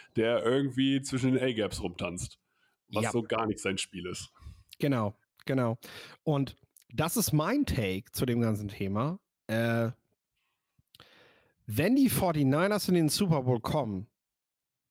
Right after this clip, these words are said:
Speaker 2: dann wird der Champion aus der A F C kommen. Bei den Lions bin ich mir da nicht sicher.
Speaker 1: So, das ist doch, wie, wie begründest du's?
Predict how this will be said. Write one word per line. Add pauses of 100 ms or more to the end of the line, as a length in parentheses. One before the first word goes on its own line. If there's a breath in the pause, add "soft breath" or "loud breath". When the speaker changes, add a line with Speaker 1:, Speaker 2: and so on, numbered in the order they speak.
(580)
Speaker 2:
dann
wird
der
Champion
aus
der
A
F
C
kommen. (1400)
Bei
den
Lions
bin
ich
mir
da
nicht
sicher. (1700)
Speaker 1:
So,
das
ist
doch,
wie,
wie
begründest
du's?